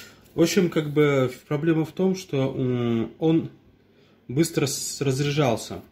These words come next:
По факту его до ста процентов заряжаешь, да, и он где-то падает,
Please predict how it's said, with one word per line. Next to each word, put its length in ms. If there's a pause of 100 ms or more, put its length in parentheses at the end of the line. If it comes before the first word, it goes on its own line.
(600)
По 80
факту 640 (680)
его 360
до 160
ста 160
процентов 680
заряжаешь, 720
да, 320
и 140
он 380
где-то 280
падает, 640